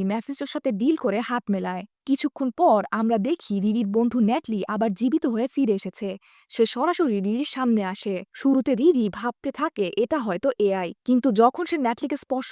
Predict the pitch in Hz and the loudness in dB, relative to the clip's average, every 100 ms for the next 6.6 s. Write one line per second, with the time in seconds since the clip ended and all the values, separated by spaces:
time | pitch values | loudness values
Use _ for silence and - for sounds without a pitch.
0 | 294 349 262 190 226 - 285 285 226 294 | -2 0 2 0 -2 -4 -6 -4 -4 -4
1 | - 196 196 240 214 208 240 - 330 - | -2 -2 2 2 0 -2 -6 -4 -6 -6
2 | 208 240 277 254 185 196 - 208 190 _ | -8 -4 0 0 0 -4 -4 -4 -4 _
3 | - 226 - 233 226 220 - 320 208 214 | 0 0 -2 2 2 2 4 2 4 0
4 | 202 254 339 226 247 247 233 208 196 202 | 2 2 0 0 0 2 2 4 2 0
5 | 175 185 - - 214 220 220 240 - 262 | -2 -4 -8 -2 0 2 2 0 -4 -2
6 | 339 302 202 196 214 247 | 2 2 2 0 -2 -6